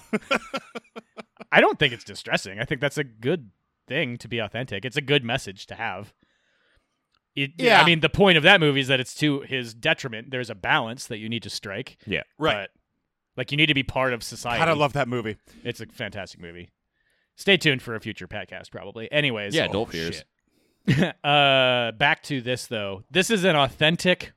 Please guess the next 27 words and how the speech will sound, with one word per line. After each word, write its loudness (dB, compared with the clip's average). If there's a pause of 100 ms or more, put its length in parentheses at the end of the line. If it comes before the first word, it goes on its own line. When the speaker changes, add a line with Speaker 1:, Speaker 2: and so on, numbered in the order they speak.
Speaker 2:
artistic -6
experience -2
that -4
is -10
not -4
enjoyable. -14 (560)
Speaker 3:
It's 2
abrasive. -2 (640)
Speaker 2:
Yeah. -2
Speaker 3:
I 6
don't 4
know. 2
Speaker 1:
I 4
enjoyed 2
it. -20 (100)
Speaker 3:
I 2
enjoy 0
it, -8
yeah. -2
Like, 0
I, 4
I, 0 (220)
that's -8
an -16
interesting -4
thing -6
to -4